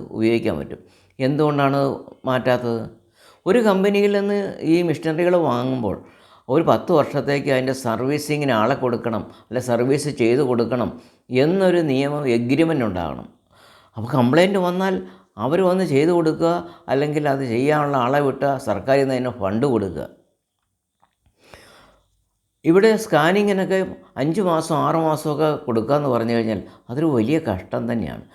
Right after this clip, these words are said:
രോഗി അപ്പോഴത്തേക്ക് മരിച്ചു പോകില്ല. കഴിഞ്ഞ ദിവസങ്ങളിലൊക്കെ, ആ,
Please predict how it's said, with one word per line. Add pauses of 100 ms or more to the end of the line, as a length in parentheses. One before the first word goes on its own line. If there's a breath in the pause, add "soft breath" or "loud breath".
(220 soft breath)
രോഗി
അപ്പോഴത്തേക്ക്
മരിച്ചു
പോകില്ല.
കഴിഞ്ഞ
ദിവസങ്ങളിലൊക്കെ, (560 loud breath)
ആ,